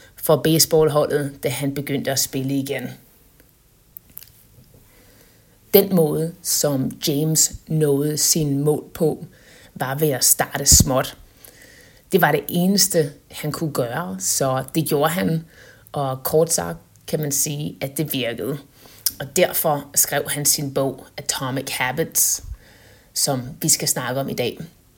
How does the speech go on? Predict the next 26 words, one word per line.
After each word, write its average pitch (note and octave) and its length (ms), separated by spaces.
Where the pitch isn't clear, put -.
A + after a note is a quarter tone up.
En G#3+ 260
af E3+ 80
James' E3 800
rigtig D3 400
vigtigste F3+ 640
pointer D3 580
er, D3 360
at C#3+ 180
James E3+ 280
siger, D#3+ 460
at C#3+ 180
kvaliteten D#3+ 920
af D3+ 160
vores D3+ 280
liv F#3+ 380
afhænger D3 760
af B2+ 240
kvaliteten C3+ 760
af C#3 100
vores B2+ 320
vaner. A#2+ 440
En D#3+ 240
rigtig F3 340
stor F3 300
del - 380
af D3 180